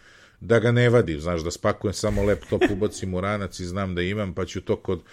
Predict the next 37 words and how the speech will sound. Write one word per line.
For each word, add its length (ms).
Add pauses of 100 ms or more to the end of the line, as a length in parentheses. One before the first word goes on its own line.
(280)
kod 180
mog 200
druga 260
Miloša 480
u 160
E 60
P 160
L-u 340
da 140
uradim. 400 (840)
Pošto 280
op-, 320
opet 340
je 80
ona 140
fora, 260
idemo 240
s 80
Petrom 420
autobusom, 680
pa 140
pravimo 380
pauzu 400
u 40
Ljubljani 440
od 120
jedno 200
sat, 240
dva, 360 (420)
i 120
onda 220
ja 120
taman 340
pokupujem 560
to 140
kod 200
Miloša 520